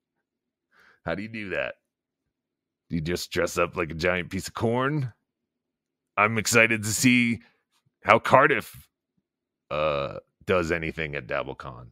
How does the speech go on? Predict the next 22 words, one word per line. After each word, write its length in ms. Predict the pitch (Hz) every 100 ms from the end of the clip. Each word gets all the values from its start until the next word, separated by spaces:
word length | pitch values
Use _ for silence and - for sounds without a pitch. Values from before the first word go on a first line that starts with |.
| -
Will 220 | - 156 185
Cardiff 400 | 135 113 95 -
be 140 | 82
at 100 | 69
DabbleCon? 580 | 73 64 62 - - - _ _ _ _ _ - - - - _ _ _ -
Uh, 500 | 110 107 101 95 87 - _ -
oh, 440 | - - 143 - - -
I 60 |
know 140 | 214 226
what 140 | 151
we 120 | 123
can 100 | 101
talk 220 | 95 110 131
about. 320 | 143 139 - - -
You 160 | 165
guys, 340 | 180 180 151 117 - _ -
did 160 | 131 160
you 60 |
guys 220 | 180 208 160
hear 460 | 127 143 151 151 - _ _ _
that 340 | - 123 117 - -
the 400 | 98 120 117